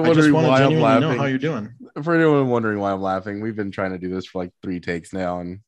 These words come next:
Speaker 2: I keep fucking it up 'cause I can't stop laughing. I'm doing great. I'm really excited to record the first episode of this awesome podcast that we got here.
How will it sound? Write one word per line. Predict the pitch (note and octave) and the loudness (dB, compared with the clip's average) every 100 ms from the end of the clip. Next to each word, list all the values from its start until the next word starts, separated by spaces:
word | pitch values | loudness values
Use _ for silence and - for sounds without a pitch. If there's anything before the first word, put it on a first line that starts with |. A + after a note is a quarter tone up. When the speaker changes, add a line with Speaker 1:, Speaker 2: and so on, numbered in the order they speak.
| - | -12
Speaker 2:
I | G2+ | -10
keep | G2+ F2+ | -10 -10
fucking | F2+ E2+ E2+ | -12 -12 -12
it | F2+ | -10
up | F2+ | -12
'cause | - | -14
I | F2 | -14
can't | F#2+ F2 | -14 -14
stop | F2 E2+ | -14 -12
laughing. | E2+ E2+ F#2 | -12 -12 -8
I'm | B2+ F3+ | -4 0
doing | F3+ B2+ | 2 0
great. | G2 F#2+ F#2 | -2 -2 -4
I'm | G#2 A2+ | -6 -2
really | A#2 A#2 | 0 0
excited | G#2 - G#2+ G2 | -2 -4 -4 -6
to | |
record | G2 F#2 G2 F#2 | -10 -8 -6 -6
the | |
first | F2 F#2 F2+ | -8 -10 -8
episode | F2+ F#2 - F2+ | -10 -10 -10 -10
of | E2+ | -10
this | E2+ E2 - _ _ _ _ | -12 -14 -18 _ _ _ _
awesome | - A2 A2+ G#2+ G2 | -4 -4 -4 -6 -8
podcast | F#2 F2 - F2 E2+ | -10 -10 -10 -12 -10
that | F2 | -12
we | F2+ | -10
got | F2+ E2+ | -10 -10
here. | D#2+ F2+ F2 F2 | -10 -8 -8 -10